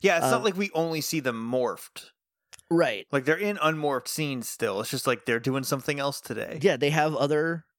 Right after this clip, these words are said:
Speaker 2: things. Uh, and then Rick, uh, leaks from its face, leaks onto Sid's leg, and she's
Speaker 1: <laughs>
Speaker 2: like,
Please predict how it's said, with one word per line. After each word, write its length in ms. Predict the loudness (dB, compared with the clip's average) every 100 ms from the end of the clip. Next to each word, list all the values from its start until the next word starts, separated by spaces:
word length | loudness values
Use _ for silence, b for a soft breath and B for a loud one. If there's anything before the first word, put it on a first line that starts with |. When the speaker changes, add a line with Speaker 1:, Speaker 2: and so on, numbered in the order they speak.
| _
Speaker 2:
things. 380 | 0 0 -2 -12 -20 b b
Uh, 280 | 2 2 2
and 160 | 2
then 240 | 2 0 -2
Rick, 380 | 2 2 2 -2
uh, 400 | 2 4 4 2 0
leaks 580 | 0 0 2 0 0 -4 0
from 240 | 2 4
its 160 | 0 0
face, 580 | 4 4 4 0 -2
leaks 280 | 0 0 2
onto 220 | 2 2
Sid's 360 | 0 2 2 0
leg, 260 | 2 2 2
and 100 | 0
she's 240 | 0 0 4
Speaker 1:
<laughs> 0 |
Speaker 2:
like, 260 | 2 2